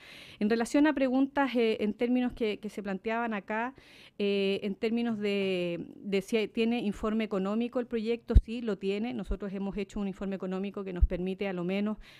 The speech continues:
a tres instituciones claves para poder ejercer y llevar adelante este proyecto de ley.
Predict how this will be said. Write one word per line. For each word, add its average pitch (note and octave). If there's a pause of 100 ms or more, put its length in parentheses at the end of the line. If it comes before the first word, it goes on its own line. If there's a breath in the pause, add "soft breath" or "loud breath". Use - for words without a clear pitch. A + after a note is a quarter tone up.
a F3
tres A3
instituciones G#3
claves G#3+
para G3+
poder G3
ejercer G3+
y G3
llevar F#3+
adelante F#3+
este G3+
proyecto G3
de F#3+
ley. A#3